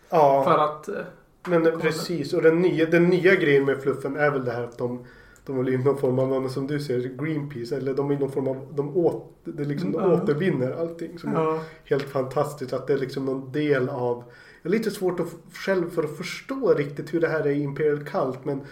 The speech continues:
Speaker 1: jag gillar det ändå. Jag
Speaker 2: <laughs>
Speaker 1: gillar dem med någon form av, för det är mycket med,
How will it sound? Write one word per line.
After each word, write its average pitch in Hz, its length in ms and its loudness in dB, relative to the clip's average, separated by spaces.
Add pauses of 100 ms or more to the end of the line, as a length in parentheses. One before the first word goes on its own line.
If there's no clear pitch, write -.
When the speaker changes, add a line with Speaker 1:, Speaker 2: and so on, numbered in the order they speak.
(180)
Speaker 1:
jag 160 120 0
gillar 190 460 4
det 135 80 2
ändå. 147 400 2
Jag 180 320 6
Speaker 2:
<laughs> - 0 -
Speaker 1:
gillar 180 260 6
dem 165 140 4
med 160 80 4
någon 156 160 4
form 147 220 4
av, 139 260 2 (360)
för 170 80 0
det 175 100 8
är 185 40 6
mycket 175 380 2
med, 143 320 4